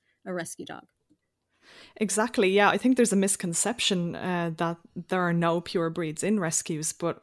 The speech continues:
Speaker 2: obviously my collie is a pure breed, and I don't know whether it, a, a lot of collies do seem to end up in shelters, whether they're fa-, considered failed sheepdogs or I, I just don't know, but it, it's very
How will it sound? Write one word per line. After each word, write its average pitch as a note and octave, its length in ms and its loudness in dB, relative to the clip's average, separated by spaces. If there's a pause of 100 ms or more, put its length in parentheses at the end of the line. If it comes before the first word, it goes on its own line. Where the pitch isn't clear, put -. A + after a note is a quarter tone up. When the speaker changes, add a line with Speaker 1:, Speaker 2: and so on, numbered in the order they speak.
Speaker 2:
obviously F3+ 440 0
my F3 180 0
collie F#3 400 2
is D#3 140 0
a C#3+ 40 -4
pure D#3 260 -4
breed, D#3 280 -6 (480)
and E3+ 180 0
I E3+ 120 2
don't E3+ 260 -2
know E3 160 -2
whether E3 320 0
it, - 240 -6
a, F3 180 -2
a F#3 40 4
lot F#3+ 220 4
of A#3+ 100 0
collies E3 400 -2
do A3 160 2
seem F3 280 0
to - 140 -4
end E3 200 -2
up E3 120 -6
in D#3+ 80 -4
shelters, E3 540 -2
whether E3+ 280 2
they're D#3+ 280 -2
fa-, D#3+ 480 0
considered E3+ 460 0
failed D#3+ 420 -2
sheepdogs D#3+ 840 -2
or D#3+ 300 -4 (520)
I, E3+ 180 -2
I E3 100 0
just E3 240 -2
don't D#3+ 200 -4
know, F#3 260 0
but D#3+ 260 -4 (640)
it, F3+ 180 -4 (120)
it's - 420 -2
very F3+ 540 2